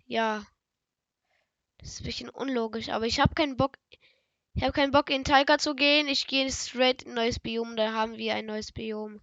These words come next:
Ich tippe, das ist Old Growth, ähm, Birch, ähm, Forest.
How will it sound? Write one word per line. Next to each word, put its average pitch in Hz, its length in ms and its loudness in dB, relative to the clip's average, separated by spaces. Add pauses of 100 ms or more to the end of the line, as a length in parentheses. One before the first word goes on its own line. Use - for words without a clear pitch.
(1040)
Ich 262 220 4
tippe, 339 340 6
das 339 220 8
ist 311 320 2
Old 311 420 10
Growth, 285 560 8 (120)
ähm, 262 540 4 (760)
Birch, - 600 6 (400)
ähm, 233 280 6
Forest. 220 840 0